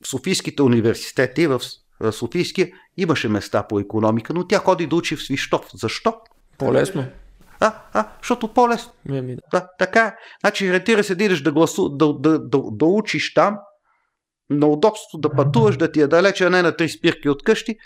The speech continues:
Speaker 1: срещу това по-лесно да го получиш. Аз те обвинявам Свищов. Те са принудени, защото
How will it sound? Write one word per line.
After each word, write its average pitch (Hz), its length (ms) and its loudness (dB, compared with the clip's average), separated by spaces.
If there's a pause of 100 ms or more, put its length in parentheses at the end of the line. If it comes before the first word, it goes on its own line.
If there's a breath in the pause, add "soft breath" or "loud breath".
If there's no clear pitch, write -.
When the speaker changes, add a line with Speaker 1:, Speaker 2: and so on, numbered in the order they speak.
(120)
Speaker 1:
срещу 180 340 -6
това 208 240 0 (160)
по-лесно 196 380 0
да 202 120 0
го 185 160 -6
получиш. 208 520 -4 (460)
Аз 151 160 0
те - 60 0
обвинявам 185 420 2
Свищов. 170 400 -2 (380)
Те 175 100 0
са 165 180 -6
принудени, 156 520 2 (500 soft breath)
защото 185 520 0